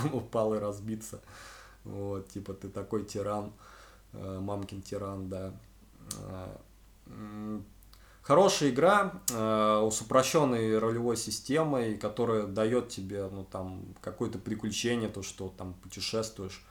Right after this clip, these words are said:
э, ну, находишь вот эти артефакты, которые тебя сильнее делают, какие-то интриги можешь там плести. Вот, это круто.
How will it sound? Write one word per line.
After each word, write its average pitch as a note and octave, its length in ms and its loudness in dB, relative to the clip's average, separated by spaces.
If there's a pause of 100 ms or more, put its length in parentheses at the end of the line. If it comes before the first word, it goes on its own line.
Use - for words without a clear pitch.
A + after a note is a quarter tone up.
(460)
э, F#2+ 540 -4 (120)
ну, G2 360 -6 (1120)
находишь A2+ 500 2
вот A#2 120 -2
эти A#2 180 0
артефакты, G#2 640 -2
которые G2 400 -8
тебя - 160 -10
сильнее G2 380 -8
делают, G2 320 -6
какие-то - 280 -10
интриги G2+ 420 -8
можешь F#2+ 300 -8
там F#2 200 -10
плести. F#2 480 -10 (560)
Вот, F#2 280 -8
это - 200 0
круто. - 460 -8